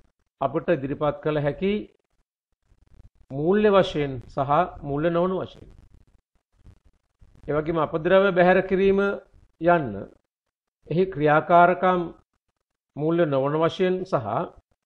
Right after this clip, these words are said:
එම ක්‍රියාකාරකම් සඳහා දැරිය යුතු වන පිරිවැය මූල්‍ය මිනුම් දඬු වශයෙන් ඉදිරිපත් කරන්න පුළුවන්. එහෙමනම්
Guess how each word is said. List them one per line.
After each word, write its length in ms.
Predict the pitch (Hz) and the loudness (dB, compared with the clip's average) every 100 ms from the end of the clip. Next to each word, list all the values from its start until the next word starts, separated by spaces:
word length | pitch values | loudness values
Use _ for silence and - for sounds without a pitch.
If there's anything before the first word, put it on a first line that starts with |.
| _ _ _ _ - | _ _ _ _ -4
එම 120 | 165 | -2
ක්‍රියාකාරකම් 840 | 190 160 151 151 165 170 170 185 180 | -2 0 0 2 4 4 4 -2 -2
සඳහා 400 | 190 185 185 185 | -4 -2 0 0
දැරිය 300 | 139 143 160 | 2 0 0
යුතු 180 | 170 170 | -4 -6
වන 100 | 170 | -6
පිරිවැය 480 | - 165 185 151 104 123 - _ _ _ | -6 -2 0 -2 -6 -12 -18 _ _ _
මූල්‍ය 440 | 139 151 185 196 202 - | -6 0 2 2 0 -2
මිනුම් 240 | 143 147 156 | -6 -6 -4
දඬු 260 | 156 160 175 180 - _ | -2 0 -2 -4 -12 _
වශයෙන් 440 | 143 147 - 113 135 - _ _ - | -6 -4 -4 -10 -12 -18 _ _ -8
ඉදිරිපත් 380 | 151 143 135 127 | -8 -6 -8 -8
කරන්න 220 | 127 127 | -10 -10
පුළුවන්. 360 | - - - _ _ _ _ _ _ _ _ _ _ _ | -12 -16 -20 _ _ _ _ _ _ _ _ _ _ _
එහෙමනම් 420 | 151 151 160 170 | -6 -4 -2 -4